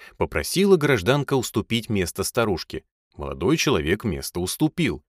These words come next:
Старушка оказалась не сильно старше гражданки, о чем ей тут же и сообщила.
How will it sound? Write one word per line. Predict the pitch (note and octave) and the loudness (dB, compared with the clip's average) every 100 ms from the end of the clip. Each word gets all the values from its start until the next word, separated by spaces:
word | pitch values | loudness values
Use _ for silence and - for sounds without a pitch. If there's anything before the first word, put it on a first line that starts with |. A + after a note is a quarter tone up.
| _ _ _ | _ _ _
Старушка | - - D2+ C#2+ E2 A2+ - F3+ E3+ - | -14 -6 -6 -4 -4 -2 4 4 4 -2
оказалась | F2+ D#2 E2 F3+ F#3+ - | -8 -4 0 2 2 0
не | D2+ | -4
сильно | - F3 D3+ E2 | -2 0 0 0
старше | - C3 - E2 | 2 2 2 -2
гражданки, | D#2 D2 D2 A2 B2+ C#3 C#3 - _ _ _ | -2 -2 0 2 2 2 2 2 _ _ _
о | E2 | -10
чем | - D#3+ G3+ | -2 4 6
ей | E3+ A#2 | 6 2
тут | - F3 B2+ | 2 2 2
же | G2 | 0
и | D2 | 0
сообщила. | - C#2+ - A2 C3 C3+ A2+ | -2 -2 -2 0 4 4 2